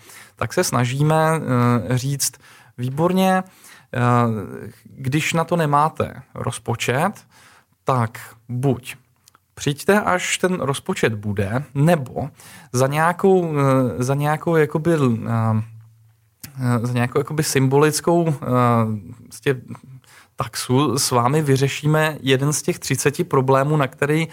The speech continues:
na který nemáte mediální budget a funguje to jako proof of concept.“ Jo? Že, že vlastně, když, když řekneme, „Tak jo,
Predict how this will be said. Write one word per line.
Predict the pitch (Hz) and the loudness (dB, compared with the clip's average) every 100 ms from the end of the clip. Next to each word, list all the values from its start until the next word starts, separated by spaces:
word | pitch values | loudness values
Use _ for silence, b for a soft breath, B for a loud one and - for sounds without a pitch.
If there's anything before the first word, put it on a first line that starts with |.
| B B B - | B B B -6
na | |
který | 117 165 196 | 0 2 4
nemáte | 190 139 113 110 | 4 6 4 2
mediální | 117 113 120 113 113 120 | 0 2 2 4 6 6
budget | 117 113 117 - 117 - B B B - | 6 2 0 -4 -6 -10 B B B -2
a | 123 123 123 117 | 2 4 4 2
funguje | 127 - 135 147 156 | 0 2 4 6 4
to | 156 | 4
jako | 143 160 | 2 0
proof | 143 127 | 0 0
of | 151 | 0
concept.“ | - 113 - - - - - | 0 0 -2 -8 -14 -20 -10
Jo? | 107 117 131 | -4 -4 0
Že, | 127 131 127 131 110 95 | 2 4 4 2 0 0
že | 123 | 0
vlastně, | 123 135 - 151 143 131 | 2 0 0 0 2 0
když, | 131 131 131 - 127 123 104 | 0 0 -2 0 2 2 2
když | 120 120 131 | 0 0 0
řekneme, | 139 151 147 120 | -2 -2 0 0
„Tak | - - | -2 -2
jo, | 139 | -2